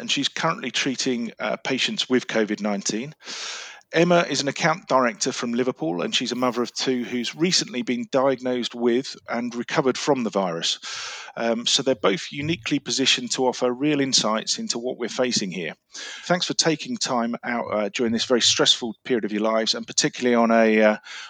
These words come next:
on a Saturday morning. So thank you very much. A-, Anna, if I can start with you. Most people will be aware of the general symptoms and have some knowledge of the origins of the virus, but could you briefly explain what makes covid nineteen different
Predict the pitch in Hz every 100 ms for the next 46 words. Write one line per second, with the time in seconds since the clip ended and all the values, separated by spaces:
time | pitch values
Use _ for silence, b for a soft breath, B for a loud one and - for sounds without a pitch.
0 | B 123 117 - 123 120 113 117 113 104
1 | 95 107 - 135 - 120 117 110 110 -
2 | - - B B B B B B B _
3 | 139 - 170 170 147 190 180 196 - 214
4 | 202 165 147 107 - - _ _ b _
5 | - 190 214 - 208 185 165 151 143 139
6 | 131 151 139 123 113 127 151 139 117 -
7 | 107 - 98 123 - - 113 131 120 131
8 | 120 123 120 113 113 117 117 123 107 101
9 | 98 90 92 98 98 135 - 165 - 180
10 | 190 190 180 190 - 165 143 - - 143
11 | 131 131 107 131 135 - - - 135 127
12 | 127 123 117 131 120 117 - - 117